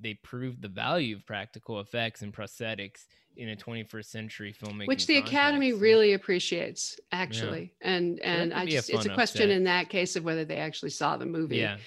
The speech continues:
Speaker 1: Well, they
Speaker 2: which is
Speaker 1: should
Speaker 2: a
Speaker 1: see the damn
Speaker 2: big
Speaker 1: thing. It's, it's a
Speaker 2: question.
Speaker 1: finally out and about
Speaker 2: I
Speaker 1: right now, and so
Speaker 2: know, <laughs> I know.
Speaker 1: it's a pretty wild,
Speaker 2: But
Speaker 1: wild
Speaker 2: I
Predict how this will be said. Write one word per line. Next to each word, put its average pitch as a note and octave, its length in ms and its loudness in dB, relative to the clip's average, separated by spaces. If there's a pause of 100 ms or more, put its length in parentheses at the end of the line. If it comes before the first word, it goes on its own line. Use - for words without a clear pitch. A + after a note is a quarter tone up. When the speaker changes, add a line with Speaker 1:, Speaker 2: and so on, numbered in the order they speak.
Speaker 1:
Well, C3+ 120 -2
they D3 100 4
Speaker 2:
which D#3 160 2
is E3 120 4
Speaker 1:
should - 80 -4
Speaker 2:
a D3 40 -2
Speaker 1:
see C3 120 2
the A#2+ 120 0
damn A2 140 2
Speaker 2:
big G3+ 240 4
Speaker 1:
thing. G#3 120 4
It's, E3+ 140 2
it's A#2 120 -6
a - 60 0
Speaker 2:
question. D#3 320 0
Speaker 1:
finally E3 460 2
out A#2+ 220 -2
and A#2+ 100 -4
about A2 300 -2
Speaker 2:
I C4 140 6
Speaker 1:
right D4 80 10
now, D#4+ 280 12
and D#4 320 6
so G3+ 40 0
Speaker 2:
know, G#3+ 680 6
<laughs> - 40 -6
I A3 160 4
know. A3 260 2
Speaker 1:
it's G3 100 0
a F#3+ 40 0
pretty E3 300 2
wild, A2+ 460 2
Speaker 2:
But E3 100 -4
Speaker 1:
wild A2 160 0
Speaker 2:
I A#3+ 200 6